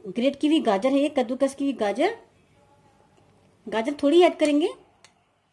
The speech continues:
तो हमने इसमें गाजर ऐड कर दी है, और हम इसमें ऐड कर रहे हैं कैप्सिकम जो बारीक कटी हुई है, अदरक और हरी मिर्च भी ऐड करेंगे।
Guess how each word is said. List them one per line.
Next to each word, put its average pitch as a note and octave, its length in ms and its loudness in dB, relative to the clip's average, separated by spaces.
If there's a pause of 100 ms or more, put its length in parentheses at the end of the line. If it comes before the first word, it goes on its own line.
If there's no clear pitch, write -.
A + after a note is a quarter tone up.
(1500)
तो A#3+ 60 -4
हमने A#3+ 100 0
इसमें A#3+ 220 -4
गाजर A#3 260 2
ऐड D#4 160 0
कर D#4 120 -2
दी D#4+ 120 -2
है, F#4 180 4 (260)
और G#3+ 140 -8
हम B3 80 -2
इसमें C4 220 -4
ऐड A#3 140 -6
कर A#3+ 120 -2
रहे C4 100 -2
हैं F4+ 160 4
कैप्सिकम C#4+ 560 0
जो C#4+ 100 2
बारीक A#3 240 -2
कटी C#4+ 180 -4
हुई D#4 120 0
है, F4 180 6
अदरक A#3 320 -4
और F#4 80 2
हरी A3+ 180 -2
मिर्च A#3 180 -2
भी A#3 100 -2
ऐड A#3 180 -2
करेंगे। B3+ 400 -2